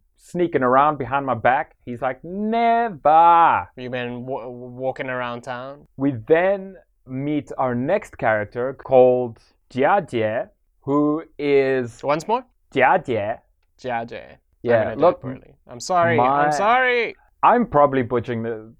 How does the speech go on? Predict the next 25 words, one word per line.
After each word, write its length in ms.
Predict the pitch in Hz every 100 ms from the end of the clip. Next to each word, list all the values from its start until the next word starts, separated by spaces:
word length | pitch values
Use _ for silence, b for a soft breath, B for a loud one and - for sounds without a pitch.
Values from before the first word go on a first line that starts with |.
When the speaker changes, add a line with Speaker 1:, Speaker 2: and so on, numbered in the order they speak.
| -
Speaker 1:
butchering 420 | 139 - 147 131
these 200 | 120 113
names 300 | 113 110 104
too. 260 | - 107 98
Like, 240 | 101 110
I 340 | 120 147 156 139
have 400 | 139 131 117 107 107 _ _ -
a 180 | 117 120
tiny 460 | - 139 196 170
amount 320 | 101 98 95
of 80 | 95
experience, 560 | 92 - 98 95 107 131
but, 280 | - 107 110
like, 260 | 104 98 -
I 80 |
don't 120 | 180 175
know 120 | 107
what 240 | 98 -
tones 440 | - 113 127 131 110
any 180 | 98
of 140 | 98 92
these 180 | 92 92
things 240 | 95 92
are 140 | 90 90
in. 140 | 98